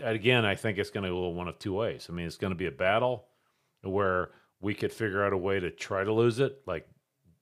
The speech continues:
like Iowa scores twice on defense or something crazy like that. Or I could see it going the other way too. I could see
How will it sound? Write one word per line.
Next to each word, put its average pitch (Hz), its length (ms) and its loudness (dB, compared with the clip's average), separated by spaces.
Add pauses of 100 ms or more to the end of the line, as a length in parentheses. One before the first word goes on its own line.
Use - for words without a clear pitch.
(320)
like 82 300 -10
Iowa 101 380 6
scores 104 480 0
twice 98 480 -2
on 85 180 0
defense 120 560 -4
or 67 120 -10
something 95 640 -8 (100)
crazy 104 420 -4
like 92 260 -4
that. 107 360 -4 (600)
Or 131 520 10
I 120 120 4
could - 160 2
see 190 120 4
it 175 40 6
going 185 200 2
the 180 80 4
other 190 120 4
way 170 140 4
too. - 320 -2 (240)
I 104 120 -2
could 110 160 -4
see 120 360 2